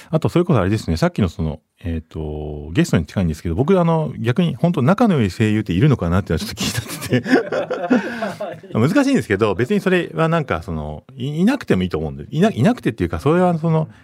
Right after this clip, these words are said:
ことさら別に言わなくていいのかなと思うんですけど、まあ、単純になんかやっぱこう、あのー、関係性とか分かると、あのー、なんか逆に僕はラジオ屋的に内山さんと一緒にやれることが変わってくるかなっていうのもあって、だからそういう情報収集したいなと思うんですけど、これやっぱりもう九年、十年経っちゃうとですね、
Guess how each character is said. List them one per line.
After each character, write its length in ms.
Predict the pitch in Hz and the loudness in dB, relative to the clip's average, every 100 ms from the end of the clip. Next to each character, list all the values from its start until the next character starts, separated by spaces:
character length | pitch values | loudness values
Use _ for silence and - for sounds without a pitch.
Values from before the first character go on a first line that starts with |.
| _ | _
こ 100 | - | -4
と 80 | 170 | 0
さ 100 | 220 | 2
ら 100 | 202 | 2
別 180 | 165 160 | 0 -2
に 160 | 147 147 | -2 0
言 80 | |
わ 60 | 156 | 0
な 60 | 175 | 2
く 40 | |
て 80 | 127 | 2
い 20 | |
い 40 | |
の 60 | 113 | 0
か 40 | |
な 60 | 95 | 0
と 60 | 87 | -2
思 80 | |
う 20 | 82 | -4
ん 40 | |
で 40 | |
す 60 | - | -6
け 80 | 80 | -8
ど、 260 | 82 78 - _ - - - - - | -6 -8 -12 _ -20 -20 -20 -6 -2
ま 60 | |
あ、 20 | |
単 160 | 139 240 | 2 2
純 100 | 247 | 2
に 20 | |
な 60 | 247 | 0
ん 40 | |
か 60 | 170 | 0
や 20 | |
っ 40 | |
ぱ 80 | - | -4
こ 120 | - 110 | -4 -2
う、 40 | |
あ 60 | 101 | -2
の 600 | 92 90 87 87 85 87 | 0 0 0 -2 -4 -4
ー、 40 | |
関 160 | 113 196 | 2 4
係 120 | 202 | 4
性 120 | 196 | 2
と 100 | - | 0
か 100 | - | -4
分 80 | 82 | -4
か 100 | - | -4
る 80 | 80 | -6
と、 260 | - 71 85 _ _ _ _ _ | -8 -12 -12 _ _ _ _ _
あ 220 | - 80 78 | -4 -2 -2
の 360 | 78 78 73 | -4 -8 -8
ー、 40 | 107 | -4
な 80 | 104 | -4
ん 20 | |
か 160 | 92 95 | -4 -2
逆 160 | 110 | 0
に 60 | 151 | 2
僕 120 | 160 | 2
は 60 | 87 | 2
ラ 120 | 101 | 2
ジ 100 | 147 | 4
オ 60 | |
屋 80 | 156 | 2
的 200 | 151 147 | 0 -2
に 200 | 139 78 - | -2 -4 -8
内 140 | 107 107 | -6 -2
山 160 | 113 | 0
さ 100 | 110 | 0
ん 40 | 104 | 0
と 80 | 101 | 0
一 40 | |
緒 80 | 107 | 0
に 60 | |
や 80 | 104 | 2
れ 80 | 101 | 2
る 80 | 98 | 0
こ 100 | 95 | -4
と 100 | 71 | -4
が 240 | 71 - - _ - | -8 -10 -16 _ -4
変 100 | 107 | -2
わ 40 | |
っ 40 | |
て 80 | - | 0
く 80 | - | -2
る 80 | 95 | 0
か 100 | 76 | -2
な 160 | 80 | -2
っ 20 | 80 | -4
て 100 | 76 | -6
い 40 | |
う 40 | |
の 20 | 73 | -8
も 60 | |
あ 20 | 76 | -8
っ 20 | |
て、 380 | - - 87 69 | -4 2 2 2
だ 40 | |
か 60 | - - - - - - | -6 -20 -16 -14 -14 -4
ら 60 | 156 | 0
そ 100 | 233 | 2
う 20 | |
い 20 | 226 | 2
う 20 | |
情 120 | 226 | 2
報 120 | 226 | 0
収 140 | 208 208 | -2 -4
集 60 | |
し 80 | - | 0
た 80 | 147 | 2
い 60 | |
な 120 | 123 117 | 2 2
と 100 | 92 | 0
思 120 | 92 | 0
う 40 | |
ん 60 | 80 | -2
で 60 | |
す 80 | 76 | -6
け 100 | 92 | -6
ど、 460 | 87 90 78 73 80 | -4 -2 -2 -6 -4
こ 60 | - | 0
れ 40 | |
や 20 | 156 | 2
っ 40 | |
ぱ 60 | 151 | 2
り 60 | |
も 60 | 107 | 0
う 40 | |
九 220 | - 175 | 2 4
年、 140 | 156 107 | 4 4
十 80 | 113 | 2
年 80 | |
経 80 | 101 | 0
っ 20 | |
ち 80 | 98 | -2
ゃ 40 | 80 | -2
う 40 | |
と 80 | 78 | -4
で 60 | |
す 80 | 73 | -6
ね、 280 | 78 73 71 | -6 -8 -10